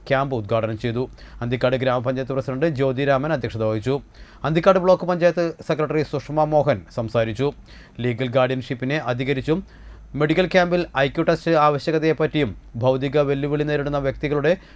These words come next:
കുടുംബങ്ങളുടെ ദേശീയ കൂട്ടായ്മയായ പരിവാർ എന്ന സംഘടനയുടെ സംസ്ഥാന ട്രഷറർ ഭരതൻ കല്ലാറ്റ്, ജില്ലാ പ്രസിഡന്റ് സന്തോഷ് എന്നിവർ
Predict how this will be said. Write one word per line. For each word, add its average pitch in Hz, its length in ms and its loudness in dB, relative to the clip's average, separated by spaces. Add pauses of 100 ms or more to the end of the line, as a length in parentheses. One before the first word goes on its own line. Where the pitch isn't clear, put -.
(140)
കുടുംബങ്ങളുടെ 175 480 6 (100)
ദേശീയ 160 280 2 (100)
കൂട്ടായ്മയായ 160 540 4 (520)
പരിവാർ 151 380 4 (100)
എന്ന 151 200 0
സംഘടനയുടെ 151 440 0 (100)
സംസ്ഥാന 147 540 0
ട്രഷറർ 139 360 2 (640)
ഭരതൻ 139 380 4
കല്ലാറ്റ്, 147 380 4 (120)
ജില്ലാ 139 260 2
പ്രസിഡന്റ് 135 460 0
സന്തോഷ് 135 400 0
എന്നിവർ 139 240 0